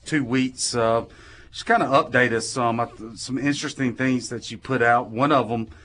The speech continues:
uh, that I thought was very interesting is Saint Martin, um, wide receiver Noel White was in town, and he's dropped all conversations outside of Ole Miss and Arkansas. Obviously, he's committed to Arkansas.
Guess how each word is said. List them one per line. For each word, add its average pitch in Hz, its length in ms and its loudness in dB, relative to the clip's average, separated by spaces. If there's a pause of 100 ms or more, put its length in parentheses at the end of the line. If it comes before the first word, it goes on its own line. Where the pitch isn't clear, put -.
(340)
uh, 113 340 2
that 113 220 0
I 117 140 4
thought 117 240 0
was 101 140 -10
very 113 260 2
interesting 113 520 -4
is 104 140 -2
Saint 123 280 -2
Martin, 113 500 0 (240)
um, 101 560 -4
wide 120 240 4
receiver 113 360 -4
Noel 117 640 2 (160)
White 110 360 0 (100)
was 110 240 -4
in 101 120 -4
town, 104 480 -2 (440)
and 110 320 0
he's 113 240 -6
dropped 120 300 0
all 120 180 4
conversations 110 800 -2
outside 117 560 0
of 110 220 -4
Ole 117 160 -2
Miss 113 260 0
and 90 100 -10
Arkansas. 110 460 -4
Obviously, 110 480 -2
he's 95 140 -8
committed 113 380 -2
to 92 60 -10
Arkansas. 117 680 -2